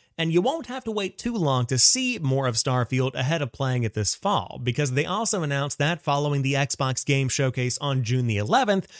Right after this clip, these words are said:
there is going to be a developer direct featuring Bethesda and doing a deep dive on Starfield following that main show. So plenty of content is on the way.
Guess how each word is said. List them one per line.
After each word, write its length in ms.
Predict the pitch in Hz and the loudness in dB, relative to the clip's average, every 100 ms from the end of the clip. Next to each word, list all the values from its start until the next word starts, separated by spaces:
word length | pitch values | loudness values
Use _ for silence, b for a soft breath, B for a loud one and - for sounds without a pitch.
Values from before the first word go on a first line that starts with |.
| B B 160 | B B -2
there 100 | 180 | 0
is 100 | 147 | 0
going 200 | 175 160 | 0 2
to 40 | |
be 120 | 175 | 0
a 100 | 170 | 0
developer 460 | 147 143 147 143 127 | 0 2 2 2 2
direct 420 | 123 127 156 - | 2 2 0 -4
featuring 460 | - 220 196 190 156 | -6 -2 0 0 0
Bethesda 560 | 139 151 147 151 143 B B - | 0 0 2 2 0 B B -4
and 140 | 151 | 0
doing 240 | 147 156 151 | 2 2 0
a 40 | |
deep 320 | 120 156 160 | 0 -2 0
dive 300 | 143 135 135 | 0 2 2
on 260 | 147 139 131 | 2 2 2
Starfield 640 | - 165 170 - 123 110 | 2 2 0 2 2 0
following 500 | - 151 151 135 127 | 2 2 2 2 2
that 200 | 120 117 | 2 2
main 320 | 113 113 110 107 | 2 2 2 0
show. 360 | - 123 104 - | 2 2 0 -4
So 200 | - 127 | -6 -4
plenty 560 | - - 240 254 226 202 | -6 -4 -2 0 0 0
of 120 | 143 | 2
content 460 | 147 147 139 135 - | 2 4 2 2 2
is 180 | 139 | 4
on 160 | 123 117 | 4 4
the 80 | 104 | 4
way. 400 | 131 175 170 | 2 2 2